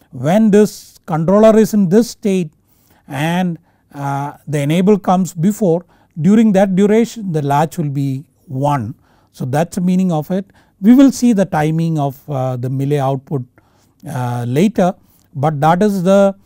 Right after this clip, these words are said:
that is how the state machine looks like. Okay. So, uh, let us take, uh, an example, uh, state diagram, very simple state diagram,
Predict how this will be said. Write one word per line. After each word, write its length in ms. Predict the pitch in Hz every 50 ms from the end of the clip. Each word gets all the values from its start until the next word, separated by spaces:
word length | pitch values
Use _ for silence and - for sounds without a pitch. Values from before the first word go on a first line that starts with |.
| _ _ _ _ -
that 300 | 139 139 151 175 180 208
is 60 | 190
how 260 | 190 185 196 214 220
the 140 | 175 214 208
state 340 | - - - 196 196 180 -
machine 420 | 208 - - - 214 202 190 185
looks 280 | 240 320 - - - 165
like. 300 | 117 110 107 - - 120
Okay. 300 | 113 107 - 214 233 _ _ _ _ _ _ _
So, 400 | - - 220 214 202 202 208 _ _ _ _ _ _ _ _ -
uh, 360 | 185 180 170 165 170 180 180 185
let 260 | 202 226 247 240 302
us 180 | 302 - -
take, 480 | _ - 247 254 269 262 - _ _ - - _ _ _
uh, 480 | _ - 196 190 180 175 175 175 170 160 - - -
an 600 | 175 170 170 175 170 170 170 170 175 170 156 - _ _
example, 960 | - 165 143 - - - 185 190 214 247 269 277 269 254 262 254 247 254 247 _ _ _ _ _ _ _ _ _ _ _ - - -
uh, 380 | 175 175 170 170 165 165 165 160
state 480 | - - _ _ - 202 208 208 175
diagram, 540 | 160 151 147 156 139 123 131 143 196 214 165
very 260 | 156 180 214 277 294
simple 400 | - - - 254 233 214 226 214
state 340 | - - - - 170 165 143
diagram, 460 | 131 127 123 113 123 135 185 233 -